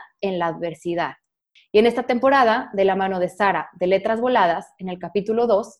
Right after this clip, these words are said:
hablamos acerca de la importancia de vender sin miedo. Hoy, todos estos temas se unen gracias al café que me tomo con Paco, emprendedor y dueño de negocio que tuve el placer de conocer gracias a B N I,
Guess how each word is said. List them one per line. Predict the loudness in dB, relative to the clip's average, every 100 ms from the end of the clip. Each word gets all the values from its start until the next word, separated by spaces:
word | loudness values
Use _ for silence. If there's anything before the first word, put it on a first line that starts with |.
| -6
hablamos | -2 0 -2 -4
acerca | -6 -6 -4
de | -2
la | -2
importancia | -2 -8 -8 -8 -4
de | -2 -2
vender | -2 0 0 0 -8
sin | -10 -8 -6
miedo. | -10 -12 _ _ _ _ 0
Hoy, | 4 4 2 -8 _
todos | 0 0 2
estos | -2 -4 -4
temas | -2 0 -2 -4
se | -2
unen | 0 0 0
gracias | 0 0 -4 -6
al | -6
café | -6 -6 -6
que | -4
me | -6
tomo | -6 -8
con | -6 -6
Paco, | 0 -2 -2 -14 _ _ _ _ -2
emprendedor | 0 2 2 2 4 2 0
y | 0
dueño | 2 2
de | 2
negocio | 2 2 0 0 -6
que | -4
tuve | -4 -2
el | -2
placer | -4 -8 -2 -2 -2
de | -2
conocer | -4 -2 2 2 2
gracias | -4 -2 -4 -4
a |
B | -6
N | -6 -4
I, | -4 -6 _